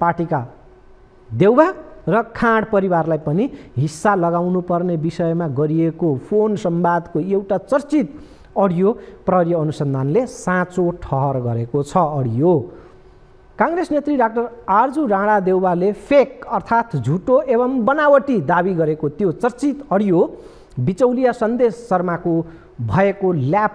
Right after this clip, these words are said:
परीक्षणबाट प्रहरीले पुष्टि गरेको छ। बिचौलिया सन्देश शर्माले त्यो अडियो आफ्नै भएको प्रहरी बया-, बयानमा स्वीकार गरेका थिए र परीक्षणबाट पनि त्यसको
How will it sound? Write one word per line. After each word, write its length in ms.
परीक्षणबाट 680
प्रहरीले 500
पुष्टि 360
गरेको 320
छ। 120
बिचौलिया 500
सन्देश 380
शर्माले 560
त्यो 140
अडियो 260
आफ्नै 500
भएको 360
प्रहरी 340
बया-, 320
बयानमा 420
स्वीकार 460
गरेका 360
थिए 360
र 60
परीक्षणबाट 760
पनि 240
त्यसको 300